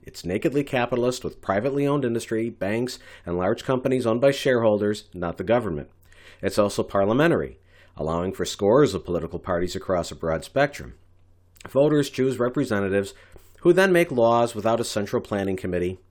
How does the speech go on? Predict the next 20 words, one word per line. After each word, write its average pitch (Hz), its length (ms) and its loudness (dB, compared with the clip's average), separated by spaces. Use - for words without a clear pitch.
Also, 135 240 0
its 127 120 -2
unemployment 135 500 2
rate 95 160 0
is 87 260 -4
eight 117 200 -2
percent, 101 400 -4
which 85 180 -4
is 82 340 -8
unrealistically 101 760 -2
high 95 240 -2
for - 120 -12
a 76 40 -12
socialist 78 520 -8
country, 92 380 -8
right? 85 260 -6
Moving 208 260 6
over 214 220 6
one 98 200 0
country, 139 500 -6